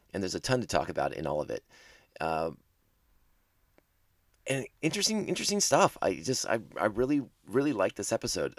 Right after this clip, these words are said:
Watch the scenes in Kamino, the, the way they interact with the other, of the other clone troopers. It, it's, it's really good stuff. And then Tarkin obviously testing Clone Force ninety-nine and making them, uh, uh,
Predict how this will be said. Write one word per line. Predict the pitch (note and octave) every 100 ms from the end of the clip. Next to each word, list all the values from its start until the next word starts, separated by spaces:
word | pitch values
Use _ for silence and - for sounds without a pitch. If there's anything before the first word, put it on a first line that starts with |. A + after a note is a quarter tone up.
| -
Watch | G2+ A#2+ -
the | C3+
scenes | A2+ G#2+ F#2+
in | F#2+
Kamino, | F2 E2+ D#2 C#2 - - - - _ -
the, | G2 E2+
the | G2
way | G#2 A2+
they | A2+ G#2
interact | F#2+ F#2+ F#2
with | -
the | F2
other, | F2+ E2+ D#2+ -
of | F#2
the | E2+ F2+
other | E2
clone | - E2
troopers. | D#2 C#2 A1 A1 - _
It, | - D2+
it's, | D2+ D#2
it's | - F#2 -
really | G#2 A2
good | G2 F2
stuff. | - D2 - - _ -
And | G2+
then | F#2+ F#2 - - -
Tarkin | A#2 A#2+ G#2+
obviously | F#2+ G2 F#2
testing | - A2+ - G2 D2+ C2+ - -
Clone | G#2 G2
Force | G2 G2 E2+
ninety-nine | E2 E2 D#2 B1+ B1+ - - - -
and | F#2+ F#2 D2+ F#2+
making | G#2+ - G2
them, | E2+ F2 D2
uh, | E2 F2+ D#2+
uh, | - E2